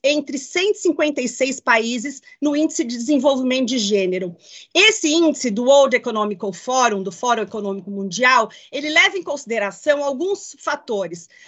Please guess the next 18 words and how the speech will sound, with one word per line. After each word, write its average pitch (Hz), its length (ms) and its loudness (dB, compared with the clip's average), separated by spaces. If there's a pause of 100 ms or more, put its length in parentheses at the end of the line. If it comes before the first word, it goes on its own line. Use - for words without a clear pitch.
(120)
participação 330 680 -2
econômica, 254 800 -6 (260)
oportunidade 262 1000 0
na 214 220 -2
educação, 254 800 -4 (120)
saúde 294 840 0
e 302 80 -12
poder 254 460 -4
político. 202 680 -12 (300)
O 381 140 -2
Brasil, 285 560 0
no 254 120 -10
contexto 254 480 -6
latino-americano, 214 840 -4
vem 320 240 -2
atrás 202 440 0
da 214 140 2
Argentina, 269 960 -2